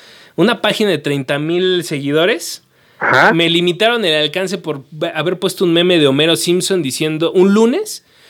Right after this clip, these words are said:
Speaker 2: Ajá.
Speaker 1: eh, diciendo, "Puto día, puto lunes, putos todos". Me pusieron una sanción de, de, de alcance. Hoy mis, mis, mis publicaciones no llegan ni a veinte, este, <laughs> likes.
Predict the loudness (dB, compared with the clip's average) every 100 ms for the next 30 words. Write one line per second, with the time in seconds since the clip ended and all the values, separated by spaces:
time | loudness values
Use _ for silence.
0 | _ -6 0 4 4 2 -4 -4 -2 -4
1 | -4 -6 -2 -2 -2 -4 -4 -8 -6 -4
2 | 0 4 4 2 -2 -4 -2 -2 0 0
3 | 0 -4 -8 -14 _ _ _ _ _ -2
4 | 0 0 2 4 4 0 0 -2 -2 -2
5 | 0 0 -2 -2 -4 -2 0 0 -2 -2
6 | -2 0 -2 -2 -2 -2 0 2 0 -4
7 | -6 -10 -10 -10 -12 -12 -10 -10 -12 -8
8 | -6 -2 -2 0 2 2 4 2 2 2
9 | 2 0 -2 0 0 0 0 0 -2 -10
10 | -20 -20 _ -16 -8 -4 -4 -4 -6 -2
11 | -2 0 0 -2 -6